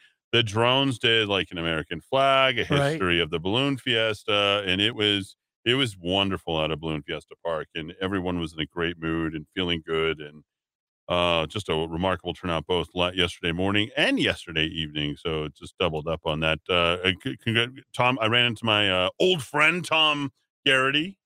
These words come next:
Speaker 1: Uh, he's a great man. Uh, he does all of the organization and the P R,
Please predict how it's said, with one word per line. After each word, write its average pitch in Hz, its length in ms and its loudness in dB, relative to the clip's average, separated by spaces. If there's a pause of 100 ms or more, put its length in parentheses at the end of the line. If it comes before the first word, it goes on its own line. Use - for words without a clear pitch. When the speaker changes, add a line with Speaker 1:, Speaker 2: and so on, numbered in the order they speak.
Speaker 1:
Uh, 98 280 0
he's 101 180 -8
a 85 40 -16
great 87 200 -4
man. 85 400 -2 (120)
Uh, 80 200 -4
he 87 100 -6
does 82 260 -4 (120)
all 95 320 0
of 87 80 -6
the 87 80 -2
organization 85 560 -4
and 85 80 -10
the 80 60 -10
P 90 200 -6
R, 82 320 -2